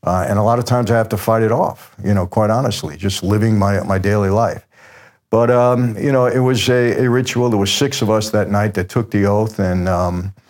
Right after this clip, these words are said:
you know, it was a blood oath. I mean, you know, some of my blood was shed, and they put a saint in my hand, and it burnt, you know, in my hand. And they told me, "If you violate, uh, this oath, uh, betray your brothers and you'll die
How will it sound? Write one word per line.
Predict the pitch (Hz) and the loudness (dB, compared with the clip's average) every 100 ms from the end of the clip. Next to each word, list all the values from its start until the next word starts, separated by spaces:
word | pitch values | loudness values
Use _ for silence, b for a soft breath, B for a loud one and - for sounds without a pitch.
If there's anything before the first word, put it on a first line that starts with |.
| B B B B | B B B B
you | - | -2
know, | 101 101 | 0 2
it | 98 | 2
was | 110 | 2
a | 107 | 0
blood | 92 110 110 | 0 2 2
oath. | 107 117 - - _ 98 120 | 2 0 -6 -18 _ -20 -18
I | 101 80 | -12 -8
mean, | 90 92 92 - | -4 -2 -4 -4
you | 92 | -4
know, | 92 | -2
some | 95 104 98 | -2 0 2
of | |
my | 101 98 | 2 0
blood | 95 104 98 | 0 0 0
was | 90 | -2
shed, | - 95 98 110 | -2 0 0 0
and | 104 85 80 | 0 -4 -6
they | 85 | -8
put | - 98 | -4 -4
a | |
saint | - - 104 98 | -2 -2 -2 0
in | 95 | -2
my | 90 90 | 0 -2
hand, | 92 98 104 | -2 0 0
and | 90 | -2
it | 78 - | -6 -4
burnt, | 98 101 104 - 117 | -2 -2 -4 -18 -14
you | - | -6
know, | 90 95 | -2 0
in | 92 | 0
my | 87 | -2
hand. | 87 95 107 | -2 0 0
And | 92 87 92 B B B - | 0 -2 -6 B B B -4
they | 95 | -2
told | 117 117 | 0 0
me, | 117 | 2
"If | 98 90 | 0 0
you | 101 | -2
violate, | 90 98 107 110 101 98 - | 0 0 2 0 0 -2 -6
uh, | - 95 | -4 0
this | 95 98 98 | 0 -2 0
oath, | 107 110 107 - - | 0 0 -2 -8 -12
uh, | 92 90 92 | -4 -2 -2
betray | 90 95 - 107 | -2 -6 -2 0
your | 107 | 0
brothers | 90 95 101 95 | 0 0 0 0
and | 101 | -2
you'll | 90 90 | -2 -4
die | 95 104 80 87 104 | 0 -2 -2 -6 -10